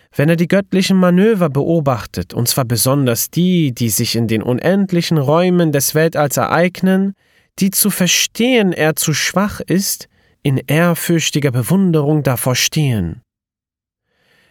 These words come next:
In dergleichen Zuständen, die in ihm Bewunderung oder Staunen wecken,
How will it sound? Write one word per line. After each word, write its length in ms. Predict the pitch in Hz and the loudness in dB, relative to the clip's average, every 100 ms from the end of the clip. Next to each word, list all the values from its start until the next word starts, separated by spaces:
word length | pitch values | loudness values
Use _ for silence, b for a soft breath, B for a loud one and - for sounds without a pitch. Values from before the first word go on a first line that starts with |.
| _ | _
In 200 | - 151 | 0 2
dergleichen 840 | 139 165 196 165 160 165 170 175 165 | 2 2 2 2 2 2 0 0 0
Zuständen, 920 | - 226 220 - 175 160 139 123 120 | 0 0 0 0 0 0 2 0 2
die 140 | 131 | 0
in 120 | 120 | 0
ihm 380 | 135 - 175 160 | 0 0 2 2
Bewunderung 840 | 135 113 175 226 190 147 147 139 123 | 0 0 0 2 2 2 0 0 -2
oder 280 | 135 127 | -2 0
Staunen 680 | 113 - 170 190 202 156 127 | 0 -2 0 2 2 2 0
wecken, 500 | 120 147 180 180 196 | -2 -2 0 0 -2